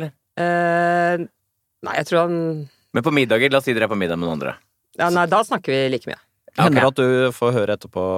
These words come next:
Speaker 3: Kristin, du snakka i etter bankende kjør.
Speaker 2: Ja, det hender, kan ha skjedd.
Speaker 3: <laughs> Ja.
Speaker 1: Hvordan tar du det?
Speaker 2: Men, eh, det synes jeg ikke er noe bra.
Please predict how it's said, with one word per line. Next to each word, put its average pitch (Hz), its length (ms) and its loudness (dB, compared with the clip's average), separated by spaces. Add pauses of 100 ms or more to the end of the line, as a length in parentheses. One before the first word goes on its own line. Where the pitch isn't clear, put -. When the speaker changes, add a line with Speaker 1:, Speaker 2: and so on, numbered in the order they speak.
(280)
Speaker 3:
Kristin, 92 420 -8
du 98 120 -6 (100)
snakka 87 400 -8
i - 80 -10
etter - 240 -12
bankende 85 640 -10
kjør. 90 240 -4
Speaker 2:
Ja, 180 160 0
det 170 160 -2
hender, 151 160 -4
kan 156 240 -2
ha 143 160 -2
skjedd. - 160 -4 (140)
Speaker 3:
<laughs> 359 100 0
Ja. - 100 -6 (300)
Speaker 1:
Hvordan 131 240 2
tar 131 160 2
du 131 80 4
det? 202 80 8
Speaker 2:
Men, 208 240 0 (580)
eh, 170 300 4
det 240 400 2
synes 160 160 -4
jeg 151 140 -2
ikke 147 100 0
er 139 80 -4
noe 127 80 -6
bra. - 80 -6